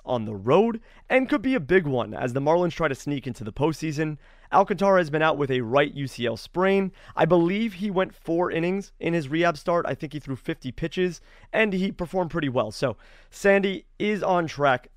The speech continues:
to make it back to the bigs for one more start this season. Jake Burger of the Marlins left Wednesday's game against the Mets due to right quad tightness. He's considered day-to-day for now.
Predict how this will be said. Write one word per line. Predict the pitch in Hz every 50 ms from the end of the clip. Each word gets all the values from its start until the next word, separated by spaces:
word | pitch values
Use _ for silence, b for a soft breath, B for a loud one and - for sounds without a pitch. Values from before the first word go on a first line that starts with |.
| -
to | - - 196 196 190
make | 175 165 160 139 156
it | 127
back | 113 131 127 123 120 -
to | 131
the | 120
bigs | 104 - 131 131 123 104 -
for | - 156
one | 139 113 110 123 139 143 139 131
more | 127 127 127 127
start | 110 - - - 117 117 107 - _ _ - _ -
this | 117 110 - - -
season. | - - - 151 139 101 - - - _ _ _ b b b b b b b b b -
Jake | 139 160 151 147 -
Burger | - 147 151 151 139 151 147
of | 139 127
the | 127
Marlins | 123 147 165 180 175 175 170 135 143
left | 139 120 -
Wednesday's | 110 120 131 127 117 120 120 120 107
game | 107 135 135 127
against | 123 113 123 120 -
the | -
Mets | 113 120 160 208 - -
due | - 135 135 120
to | - 123
right | 113 101 117 120 120 - -
quad | - - 127 117 110 98 -
tightness. | - - 202 - 196 233 226 - - b b b b b
He's | b 180 156 -
considered | - 147 139 - 160 143 143 123 104
day-to-day | 131 120 110 - - 110 117 110 104
for | - - 104 101
now. | 101 120 160 190 214